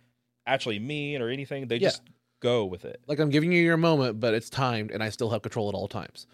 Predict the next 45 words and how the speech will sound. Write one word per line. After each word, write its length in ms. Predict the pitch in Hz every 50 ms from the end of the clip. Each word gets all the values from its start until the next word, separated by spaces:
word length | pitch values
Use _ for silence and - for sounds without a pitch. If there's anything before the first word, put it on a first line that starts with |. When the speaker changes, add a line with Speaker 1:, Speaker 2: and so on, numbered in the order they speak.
| _ _
Speaker 1:
Yeah. 160 | - 135 - - 139
Speaker 2:
And 260 | 139 139 135 127 117
that's 240 | 127 131 151 160 -
a 140 | 160 139
skill 360 | - - - - - 156 143 139
you 140 | 135 - 104
have 380 | - - - 113 110 - - -
to 300 | 135 123 120 120 113 95
master, 520 | 95 110 117 156 180 - - 113 104 104
and 100 | 101 107
it's 100 | 110 -
not 140 | 117 107 104
something, 200 | 117 104 113 120
like 120 | 117 107
you 60 | 107 98
said, 180 | - 170 143
you 180 | 107 98 95 98
can 120 | - 120 95
just 120 | 92 95
do. 320 | - 131 160 147 - - - _ _ _
Speaker 1:
Yeah. 240 | - 160 151 104 87 - - _ _ _ - 131
And 260 | 147 151 156 143 107 - - -
that, 40 | 147 147 117
I'd 180 | 131 160 175 -
say 320 | - 180 147 143 135 - -
open 320 | 135 156 151 - 156 131 117
mic 360 | 117 139 170 185 - _ - -
is 260 | 127 131 123 120 110
a 60 | 113 107
good 440 | 107 - - 127 120 120 117 117 -
time 260 | - 123 117 110 107
to 100 | 107 95
practice 440 | - - 127 127 131 - - 98 -
that 200 | 92 82 - -
'cause 180 | 120 110 101
Speaker 2:
Yeah. 140 | 110 151 143
Speaker 1:
you're 80 | 120 107
supposed 200 | - 113 98 -
to 20 |
be 100 | 110 101
practicing 560 | - - 139 123 123 - - 113 - 120 104
something 380 | - - 98 92 95 90 90 90
new. 240 | 90 85 76 78 143
Speaker 2:
Yeah. 200 | 160 170 127 98 - _ _ _ _ _ _ _ _ _ _ -
Speaker 1:
So, 460 | - - 123 117 113 110 107 107